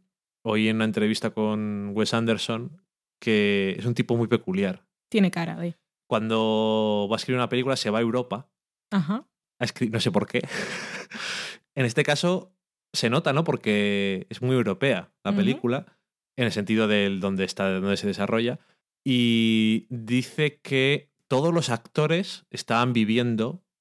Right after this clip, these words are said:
Speaker 1: durante el rodaje en el hotel donde
Speaker 2: Ajá.
Speaker 1: estaban rodando. Incluso los que salen muy poco, están todos allí.
Speaker 2: Vaya fiestas por la noche.
Speaker 1: A veces alguno decía,
Speaker 2: <laughs>
Speaker 1: "Bueno, yo me voy a ir afuera hoy a tomarme un
Speaker 2: A esquiar.
Speaker 1: McDonald's",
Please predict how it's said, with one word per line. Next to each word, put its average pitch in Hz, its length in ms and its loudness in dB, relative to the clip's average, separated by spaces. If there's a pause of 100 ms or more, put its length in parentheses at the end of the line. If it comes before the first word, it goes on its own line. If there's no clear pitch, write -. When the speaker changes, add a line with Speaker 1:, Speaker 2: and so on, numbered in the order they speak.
(240)
Speaker 1:
durante 117 260 2
el 104 60 2
rodaje 107 280 0
en 131 40 2
el 117 80 4
hotel 95 380 -2 (440)
donde 180 220 2
Speaker 2:
Ajá. 107 80 0
Speaker 1:
estaban 110 220 2
rodando. 98 520 0 (280)
Incluso 113 460 0
los 101 180 0
que 98 160 -10
salen 107 460 0
muy 107 200 -2
poco, - 500 -4
están 107 200 -4
todos 95 140 -2
allí. - 260 -8 (640)
Speaker 2:
Vaya 175 240 2
fiestas 190 380 -2
por 190 120 -6
la 175 140 -2
noche. 190 340 -4 (100)
Speaker 1:
A 117 120 2
veces 110 320 0
alguno 110 260 0
decía, 107 300 0
Speaker 2:
<laughs> - 0 -
Speaker 1:
"Bueno, 165 160 0
yo 143 80 0
me 139 60 0
voy 139 100 0
a 135 80 0
ir 131 120 2
afuera 117 920 0
hoy 113 160 2
a 104 260 0
tomarme 107 460 0
un 104 200 0
Speaker 2:
A 220 40 0
esquiar. 220 360 0
Speaker 1:
McDonald's", 120 760 -2